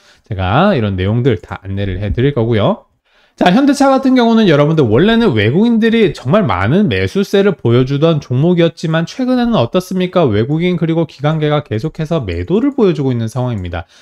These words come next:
여전히 최근 한 달 동안에 쭉 매도를 보여줬기 때문에 지금 수급적으로 상당히 불안한 상황이다라고 보실 수가 있습니다.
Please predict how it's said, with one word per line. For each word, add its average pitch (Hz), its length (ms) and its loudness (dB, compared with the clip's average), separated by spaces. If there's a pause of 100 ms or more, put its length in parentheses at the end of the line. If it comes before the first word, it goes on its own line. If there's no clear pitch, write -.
(180)
여전히 220 420 2
최근 269 320 0
한 247 160 0
달 247 180 0
동안에 214 380 2
쭉 240 280 -6
매도를 170 520 0
보여줬기 127 540 -2
때문에 110 600 -2
지금 165 340 -2
수급적으로 214 680 -2
상당히 196 480 -2
불안한 151 460 -2
상황이다라고 170 560 -2
보실 120 280 -4
수가 113 220 -6
있습니다. 92 380 -8